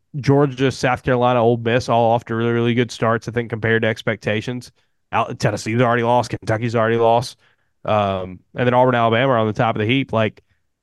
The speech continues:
this is what you want if you're Auburn, just to be in position. And every game is going to be a different type of battle. Uh, and in this one, you know, Auburn,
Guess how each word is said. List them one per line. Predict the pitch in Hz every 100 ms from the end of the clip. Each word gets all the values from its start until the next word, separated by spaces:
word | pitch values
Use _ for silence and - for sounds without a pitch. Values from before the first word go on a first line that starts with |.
| _ _ _ _ -
this | 131 -
is | 147
what | 123 139
you | 151 147
want | 127 165 180 -
if | 131 -
you're | 147 131 -
Auburn, | 135 170 131 104 -
just | - -
to | 127
be | 113 123
in | 135
position. | 123 110 135 - 101 87
And | 107 107
every | 123 147
game | 120 123 131
is | 123 117
going | 117 120
to | 113
be | 120
a | 113
different | 117 117 131
type | 127 120
of | 113
battle. | 107 113 127 104 - _ _ _ _ -
Uh, | 101 104 101
and | 104 113
in | 113
this | 123 123
one, | 123 120 123 - _ _ _ _ _
you | 135
know, | 113 113 113
Auburn, | 113 123 127 117